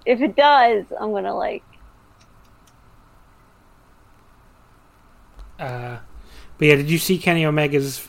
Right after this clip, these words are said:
Speaker 2: tweet about this? Like, incredibly try-hard tweet?
Speaker 1: I, I try not to read Kenny Omega's
Speaker 2: <laughs>
Speaker 1: tweets. They're too embarrassing.
Speaker 2: He
Speaker 1: I
Speaker 2: said, okay, I got, I have to read this to you. I'm gonna try to do my best, uh,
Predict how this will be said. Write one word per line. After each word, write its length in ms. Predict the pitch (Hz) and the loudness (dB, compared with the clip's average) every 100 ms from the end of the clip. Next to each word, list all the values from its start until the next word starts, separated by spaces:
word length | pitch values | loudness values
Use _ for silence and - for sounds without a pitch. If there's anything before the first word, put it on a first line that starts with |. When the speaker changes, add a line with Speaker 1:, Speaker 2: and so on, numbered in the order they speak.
| - | -18
Speaker 2:
tweet 280 | - 139 143 | -6 -2 0
about 280 | 147 143 151 | 0 -2 -2
this? 320 | 151 156 - - - | -2 -2 -8 -16 -10
Like, 160 | 139 147 | -8 -6
incredibly 880 | 131 - 143 135 135 135 135 131 - - - - | -8 -2 -2 0 0 0 -2 -6 -10 -20 -20 -16
try-hard 560 | - 147 139 135 131 135 | -2 0 2 0 0 0
tweet? 420 | 156 139 160 - - - - - - - - - - - - - - - | 0 0 0 -8 -18 -20 -20 -20 -20 -20 -20 -20 -20 -20 -20 -20 -16 -2
Speaker 1:
I, 180 | 240 - | 0 2
I 120 | 254 | 0
try 240 | 262 320 311 | 0 0 0
not 180 | 330 | 0
to 80 | - | -2
read 200 | 214 208 | -6 -6
Kenny 260 | 226 220 202 | -8 -8 -6
Omega's 340 | 214 208 202 | -8 -4 -2
Speaker 2:
<laughs> 0 | |
Speaker 1:
tweets. 520 | - 233 240 226 - - - | 4 4 4 -6 -8 -14 -16
They're 160 | - 453 - | -8 -8 -4
too 120 | 247 | -4
embarrassing. 920 | 233 247 - 214 233 - - 285 320 | -2 2 4 4 0 -2 -2 -2 0
Speaker 2:
He 120 | 220 180 | 4 4
Speaker 1:
I 120 | 254 | 8
Speaker 2:
said, 320 | 196 139 135 | 8 6 2
okay, 240 | 175 175 | 0 4
I 80 | 143 | 4
got, 140 | 165 180 | 4 4
I 80 | |
have 220 | 160 185 180 | 6 6 6
to 80 | |
read 180 | 151 139 | 2 2
this 160 | 120 - | 0 -6
to 100 | 143 | -6
you. 160 | 156 - - - | -6 -10 -14 0
I'm 100 | 147 | 4
gonna 100 | 190 | 6
try 180 | 196 196 | 8 6
to 60 | |
do 80 | 175 | 6
my 100 | 165 | 2
best, 400 | 147 151 156 - | 2 2 2 0
uh, 440 | 175 139 131 127 | 0 2 2 0